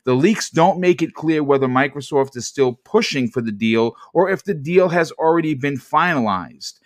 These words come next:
though these leaks offer no source of compelling evidence other than A C G's predictions, which,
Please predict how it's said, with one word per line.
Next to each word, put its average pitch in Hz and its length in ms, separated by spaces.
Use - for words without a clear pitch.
though 147 300
these 143 320
leaks 185 320
offer 165 320
no 151 280
source 156 500
of 131 180
compelling 147 480
evidence 131 640
other 156 280
than 135 460
A 147 220
C 151 280
G's 139 320
predictions, 156 880
which, - 460